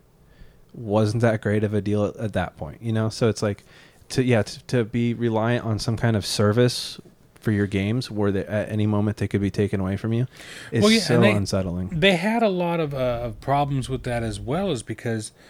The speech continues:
Speaker 2: uh, and I don't know the specifics. I've se-, I've heard tell of it, uh, ar-, around the industry where, uh, they, they hype a game, they hype a game. You buy the game on their service, you play the game on their service,
Speaker 1: Mm-hmm.
Speaker 2: and then,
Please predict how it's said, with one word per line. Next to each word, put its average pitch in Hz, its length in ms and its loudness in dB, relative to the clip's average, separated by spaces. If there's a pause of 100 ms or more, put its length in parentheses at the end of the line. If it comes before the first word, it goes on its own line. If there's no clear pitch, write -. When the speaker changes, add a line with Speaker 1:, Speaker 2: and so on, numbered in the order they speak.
(360)
Speaker 2:
uh, - 40 -10 (220)
and 113 160 -4
I 110 40 -4
don't 123 200 -2
know 120 120 -2
the 107 120 -6
specifics. - 720 -8
I've 107 120 -10
se-, - 200 -8
I've 110 140 -10
heard 120 260 -6
tell 127 260 -6
of 113 100 -8
it, 107 160 -8 (200)
uh, 107 280 -12
ar-, 110 320 -6
around 107 520 -6
the 110 180 -10
industry 113 480 -8
where, 104 320 -10 (640)
uh, 101 460 -12 (160)
they, 117 280 -4
they 120 180 -6
hype 120 320 -6
a 123 40 -6
game, 110 300 -4
they 107 100 -6
hype 107 260 -8
a 110 60 -8
game. 104 360 -8
You 107 120 -8
buy 110 340 -2
the 117 140 -4
game 113 340 -2
on 110 220 -4
their 101 160 -4
service, 127 640 -2
you 110 80 -8
play 160 320 -4
the 143 120 -2
game 120 240 -4
on 110 200 -6
their 104 140 -8
service, 107 640 -2
Speaker 1:
Mm-hmm. 104 100 -6 (760)
Speaker 2:
and 120 220 2
then, 113 680 2